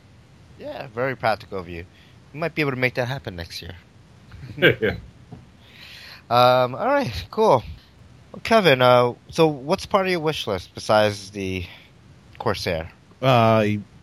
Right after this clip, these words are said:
Speaker 3: will. It's probably really not even a wish list. It's more like ninety-nine percent. I'm definitely doing it. I'm, I'm buying a three D printer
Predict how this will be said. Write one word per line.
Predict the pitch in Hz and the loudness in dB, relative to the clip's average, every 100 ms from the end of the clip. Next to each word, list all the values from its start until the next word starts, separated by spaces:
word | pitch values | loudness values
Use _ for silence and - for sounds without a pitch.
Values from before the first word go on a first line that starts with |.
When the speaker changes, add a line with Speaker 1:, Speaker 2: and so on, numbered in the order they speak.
| 113 | -6
Speaker 3:
will. | 110 110 107 - 107 101 _ - _ - | 0 2 0 -4 -12 -18 _ -20 _ -6
It's | 110 - | -6 -2
probably | 127 160 196 | -2 2 0
really | 131 175 151 | 0 2 2
not | 107 107 | 2 0
even | 104 | 0
a | 98 | 0
wish | 120 - | 0 0
list. | 101 95 - - - - - - | -2 -4 -8 -20 -20 -20 -12 -2
It's | 110 113 | -2 4
more | 117 120 | 6 6
like | 110 95 | 4 4
ninety-nine | 110 113 113 110 107 | 4 6 4 4 2
percent. | 107 95 113 107 | 2 2 2 2
I'm | 98 92 | 2 2
definitely | 107 101 107 92 | 2 2 2 4
doing | 104 104 92 | 4 4 4
it. | |
I'm, | 95 92 | 2 2
I'm | 98 98 | 2 2
buying | 101 95 | 4 2
a | 90 | 2
three | - 98 | 2 2
D | 92 | 2
printer | - 98 92 87 | 4 2 4 0